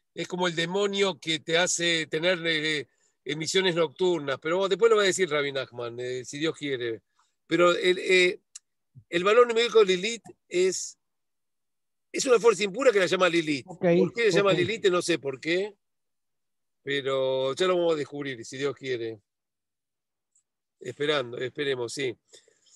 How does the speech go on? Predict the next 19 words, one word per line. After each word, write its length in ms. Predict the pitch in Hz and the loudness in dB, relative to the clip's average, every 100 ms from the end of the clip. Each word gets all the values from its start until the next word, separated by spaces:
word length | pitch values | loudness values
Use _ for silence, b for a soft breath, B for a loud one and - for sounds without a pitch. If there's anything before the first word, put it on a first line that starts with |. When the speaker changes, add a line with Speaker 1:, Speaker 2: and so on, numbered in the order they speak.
| b - | b -8
Speaker 1:
Porque 240 | 156 190 | 2 2
es 120 | 170 | 4
el, 140 | 190 180 | 0 2
es 320 | 190 190 190 | 2 2 2
la 100 | 190 | 0
misma 220 | 214 202 | 2 0
letra 200 | 202 196 | 0 -2
que 380 | 170 170 170 175 | 0 0 -2 -6
cuatrocientos 640 | - 196 202 180 180 151 135 | -2 0 2 2 2 2 -2
ochenta 40 | |
es 200 | 127 - | -4 -6
la, 100 | 139 | -6
el 500 | 139 147 139 139 131 | -4 -4 -4 -4 -4
valor 280 | 135 147 160 | -2 0 0
numérico 680 | 147 151 143 131 139 135 127 | 0 -4 -4 -6 -4 -2 -2
gematria 540 | 135 143 160 156 156 | -4 -2 -4 -2 -2
de 140 | 139 131 | -2 -2
la 100 | 131 | -4
Lilith. 400 | 127 127 123 | -6 -12 -14